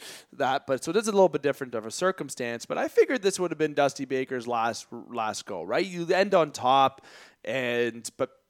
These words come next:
<laughs> who am I to say? I-, I-, it's different generations, different mindset for everybody. But, you know, th-, there's a little bit odd, even from the G M end. You know, you figured there would be a bit more of an offer there. Who, who knows what's going on in the background? But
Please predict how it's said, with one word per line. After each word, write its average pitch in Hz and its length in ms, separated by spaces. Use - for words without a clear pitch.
<laughs> 143 200
who 165 80
am 156 100
I 131 140
to 123 80
say? 117 360
I-, - 0
I-, 104 600
it's - 220
different 131 360
generations, 120 600
different 113 320
mindset 117 540
for 104 180
everybody. 110 500
But, 101 260
you 147 80
know, 156 60
th-, 156 240
there's 180 180
a 196 40
little 170 200
bit 156 120
odd, 139 240
even 196 120
from 220 120
the 151 80
G 131 180
M 120 200
end. 110 180
You 117 80
know, 117 80
you 110 160
figured 113 340
there 110 140
would 107 100
be 104 200
a 101 40
bit 101 220
more 98 420
of 120 140
an 117 80
offer 104 760
there. 107 280
Who, 165 280
who 214 180
knows 131 400
what's 113 140
going 113 260
on 104 100
in 101 60
the 95 80
background? 95 760
But 107 220